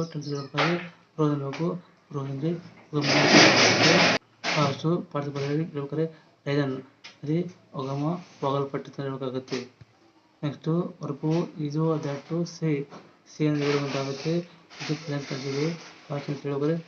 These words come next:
ಸೇಡ್. ಸೇಡ್ ಅಂದ್ರೆ ಹೇಳಿದಂತಾಗುತ್ತೆ. ಇಲ್ಲಿ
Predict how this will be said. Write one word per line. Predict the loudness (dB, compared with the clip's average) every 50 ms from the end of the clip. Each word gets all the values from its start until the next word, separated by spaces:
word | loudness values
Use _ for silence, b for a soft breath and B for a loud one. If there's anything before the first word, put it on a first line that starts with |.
| -6 -4 2
ಸೇಡ್. | 4 6 6 6 4 2 -4 -10 -16 _ _ -10 -4
ಸೇಡ್ | -2 0 0 0
ಅಂದ್ರೆ | 0 0 0 -2 -2 -6 -12 -16 -16 -16 -16 -12 _ -4
ಹೇಳಿದಂತಾಗುತ್ತೆ. | -2 -2 -2 -2 -2 -2 -4 -4 -4 -6 -6 -6 -6 -6 -8 -6 -2 -2 -2 -2 -2 -6 -14 -20 -20 -20 -12 -6 -4
ಇಲ್ಲಿ | -4 -2 0 2 2